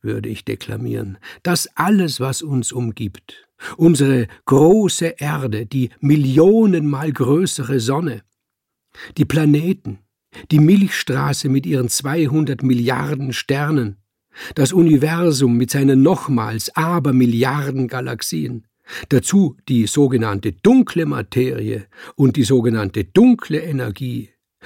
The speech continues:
über die wir nichts wissen, außer dass die Logik ihnen befiehlt zu sein, und zwar zehnmal mehr zu sein als die helle Materie und die helle Energie. Die Begriffe stammen übrigens von mir.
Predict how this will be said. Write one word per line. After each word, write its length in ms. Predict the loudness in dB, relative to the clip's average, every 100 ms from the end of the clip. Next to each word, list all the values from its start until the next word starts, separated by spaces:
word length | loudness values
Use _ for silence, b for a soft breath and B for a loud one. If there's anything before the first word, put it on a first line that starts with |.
| B
über 240 | 2 4 4
die 240 | 2 -4
wir 140 | -2 -2
nichts 320 | -4 -8 -6
wissen, 340 | -6 -4 -8
außer 420 | -4 -6 -4 -8
dass 160 | -8 -8
die 120 | -6
Logik 540 | -4 -2 -2 -6 -10 -8
ihnen 320 | -4 -4 -4
befiehlt 400 | -6 -6 -8 -10
zu 260 | -10 -6
sein, 340 | -4 -2 -2 -2
und 160 | -4 -6
zwar 280 | -6 -6 -4
zehnmal 640 | -2 2 2 2 0 -2
mehr 360 | -2 0 -2 -4
zu 200 | -4 -2
sein 440 | -2 -2 -2 -4 B B B
als 220 | -2 -2
die 180 | -2 -2
helle 300 | 0 0 0
Materie 720 | -2 -6 -6 -4 -4 -6 -6
und 160 | -8 -4
die 120 | -4
helle 320 | 0 0 0
Energie. 640 | -2 -6 -4 -6 -8 -8 b b b b b
Die 60 | -12
Begriffe 420 | -10 -6 -6 -6
stammen 320 | -8 -6 -4
übrigens 320 | -6 -6 -8 -6
von 200 | -4 -4
mir. 200 | -4